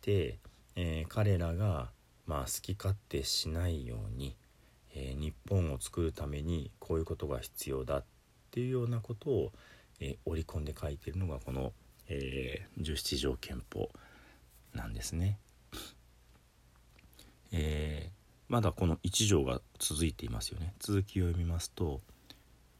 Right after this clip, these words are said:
「人は、えー、それぞれ同郷などの内輪の者たちだけで集まりがちだが、そこには広い見識に通じた者は少ないもの。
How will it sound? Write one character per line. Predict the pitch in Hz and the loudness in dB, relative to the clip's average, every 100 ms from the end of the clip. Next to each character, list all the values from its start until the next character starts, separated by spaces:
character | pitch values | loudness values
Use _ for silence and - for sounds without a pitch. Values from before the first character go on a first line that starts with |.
| - - _ | -20 -20 _
「人 | - - - - 127 120 | -4 -4 -4 6 8 8
は、 | 131 123 98 - - - - - - | 6 4 2 -8 -20 -20 -20 -20 -8
え | - 67 62 62 60 | -2 0 0 -2 -2
ー、 | - | -4
そ | - | 4
れ | 95 104 | 8 8
ぞ | 90 | 6
れ | 73 78 - - - - - - - - - - | 6 6 4 -6 -20 -20 -20 -20 -20 -20 -20 2
同 | 92 110 | 6 6
郷 | 104 113 110 | 6 4 6
な | 117 113 | 6 6
ど | 90 | 6
の | 71 69 - - - - - | 4 2 -2 -18 -20 -4 2
内 | 82 - - | 2 2 4
輪 | 113 117 | 6 6
の | 113 110 | 6 6
者 | 110 110 | 6 6
た | 107 80 | 4 0
ち | - | 0
だ | 67 69 | -2 0
け | 85 | 4
で | 78 67 | 4 4
集 | - | 2
ま | 69 | 2
り | 65 | 2
が | 65 | 0
ち | 64 - | -2 -2
だ | 57 | -2
が、 | 53 58 - - - - - - - - | -2 -4 -6 -16 -20 -20 -20 -20 -20 -2
そ | - | 0
こ | 87 98 | 6 8
に | 101 | 10
は | 80 76 | 10 8
広 | - 90 98 | 6 8 10
い | |
見 | - 87 85 | 8 4 6
識 | 82 - | 6 4
に | 87 85 | 6 6
通 | - 90 | 6 6
じ | 78 64 | 4 2
た | 69 | 0
者 | 67 73 | 2 2
は | 71 62 | 2 0
少 | - - | -4 -4
な | 80 85 | 2 2
い | 65 | 2
も | 57 | -4
の。 | 55 | -8